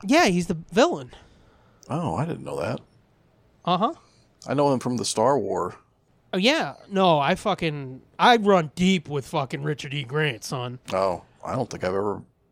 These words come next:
Speaker 2: known anything that he did other than prior to Star Wars.
Speaker 1: I've said since I was little, seeing him in Hudson Hawk, and now this just confirms it. If they ever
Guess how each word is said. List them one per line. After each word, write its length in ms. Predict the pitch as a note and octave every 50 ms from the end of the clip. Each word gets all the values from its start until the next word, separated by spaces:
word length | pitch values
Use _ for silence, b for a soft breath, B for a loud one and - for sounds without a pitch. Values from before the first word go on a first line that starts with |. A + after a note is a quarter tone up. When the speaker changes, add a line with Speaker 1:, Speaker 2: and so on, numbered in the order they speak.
| _ _ _ _ _ -
Speaker 2:
known 280 | A2 G#2 G#2+ G#2+ A2+ A2+
anything 320 | A2+ A2+ G#2+ - A#2 A2+ A2
that 80 | G#2+
he 80 | A2 G#2
did 200 | G2+ B2+ D3 C#3+
other 160 | G#2+ F#2+ F#2
than 380 | F2 - F#2+ F#2+ F#2+ F#2 F2+ - _ _ _ _ _ _ _ _ _ _ -
prior 200 | - A#2 G#2+ G2
to 60 | F#2
Star 260 | - - - A2 B2 B2
Wars. 340 | G#2+ G2 G2+ A#2 - - _ _ _ _ _ _ _ _ _ _ _ -
Speaker 1:
I've 360 | F#3+ A3 B3+ C#4+ D#4 C4+ A3 - -
said 440 | - - - - C4+ B3 A#3+ G3 -
since 240 | - A#3 G3+ -
I 120 | G#3+ F#3+ F3+
was 380 | D3+ C#3 D3+ C3+ B2 C3 B2 C3
little, 600 | C#3+ D3+ E3+ G3 G3 F3+ D3+ B2 A#2 A#2 - _ _ _ _ _ _ _ _ _ _ _ _ _ _ _
seeing 460 | - - - G#3+ A3+ A3+ G#3 F#3+ D#3+
him 180 | B2+ E3 D#3 D#3
in 100 | C#3+ D3+
Hudson 360 | D3+ E3 D3 - - D#3+ D3
Hawk, 300 | C3+ C#3+ C#3+ C#3 C3+ - -
and 160 | F3+ E3+ E3+
now 260 | F3+ F#3+ F#3+ F#3 F3+
this 340 | D#3+ C#3+ C#3+ F#3+ G3+ - -
just 240 | - A3+ G3 - -
confirms 540 | - E3 D3+ - - E3 E3+ F3+ F#3 F3+ F#3
it. 160 | G3 - _ b b b b b b b b b b b b b _ _ -
If 420 | B3+ D4 D#4 E4 - - - - _ _ -
they 500 | G3 E3 D#3+ G3+ A3 A#3+ A#3+ B3+ B3+ G#3+ - - -
ever 540 | D#3+ F#3+ G#3 G#3+ F3+ G#3 A3 G#3+ G#3+ F3 D3+